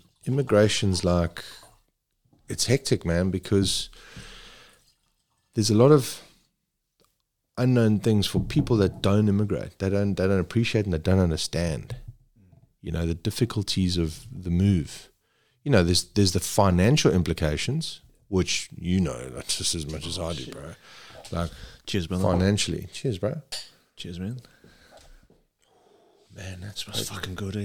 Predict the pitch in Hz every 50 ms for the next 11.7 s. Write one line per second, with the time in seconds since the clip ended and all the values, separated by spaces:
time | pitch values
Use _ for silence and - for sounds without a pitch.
0 | 95 85 78 - 95 107 107 98 95 95 95 92 98 110 107 - _ _ _ _
1 | _ _ _ _ _ _ _ _ _ _ _ _ _ _ _ _ _ _ - 151
2 | 214 269 294 226 139 113 123 123 123 110 98 107 98 95 - 113 104 - - 98
3 | 95 98 95 92 90 85 82 82 80 87 90 85 80 76 73 76 80 87 95 107
4 | 98 98 101 104 - - 101 90 85 85 - - - - 113 120 131 131 135 135
5 | 135 - - - - - - - - - - - - - - 101 98 95 92 -
6 | 98 95 101 98 - 98 87 - 82 - 98 98 101 92 101 101 98 92 95 95
7 | 92 90 107 107 107 98 92 92 104 107 - - - 101 - - - 85 82 113
8 | - - - - - - - - - - - - - - - - 117 151 170 190
9 | 214 220 226 233 226 220 202 175 170 165 151 104 - - - - - - - -
10 | - - 120 - - - 107 127 139 92 - - - - 117 120 135 139 120 95
11 | - - - - 98 - - - - 113 117 95 -